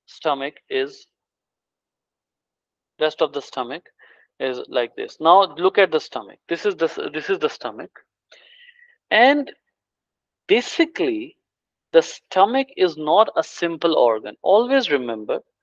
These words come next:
you see that the, we, we studied the, uh, longitudinal and the, uh, circular muscles in the esophagus.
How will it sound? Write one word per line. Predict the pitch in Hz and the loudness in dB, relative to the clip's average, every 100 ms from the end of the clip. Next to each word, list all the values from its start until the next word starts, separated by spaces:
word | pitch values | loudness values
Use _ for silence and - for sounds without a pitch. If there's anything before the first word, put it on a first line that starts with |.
| _ _ _ _ _ _ | _ _ _ _ _ _
you | 190 233 | -4 -2
see | 294 302 | 0 6
that | 262 262 - - | 6 6 2 -12
the, | - 170 214 190 | -10 0 0 0
we, | 190 233 | -8 -6
we | 208 254 | -2 -2
studied | - 190 190 233 180 | 4 6 6 4 4
the, | 170 170 170 185 - - _ _ _ - | 8 10 10 6 -2 -20 _ _ _ -8
uh, | 160 160 160 165 165 _ _ _ - | -4 -2 0 0 -2 _ _ _ -20
longitudinal | 190 165 175 190 214 208 214 220 226 254 - - - _ _ | 0 2 2 0 -4 -4 -4 -4 -6 -8 -10 -20 -20 _ _
and | 185 196 226 240 202 | 0 4 4 2 0
the, | 185 175 170 170 - _ - | 4 6 6 2 -4 _ -10
uh, | - - 160 | -10 -12 -6
circular | - 202 202 226 214 | 2 2 2 2 2
muscles | 170 147 175 170 | 2 -2 -4 -6
in | 170 | 0
the | 156 | 0
esophagus. | - 147 139 127 104 - _ | 2 0 0 -6 -10 -14 _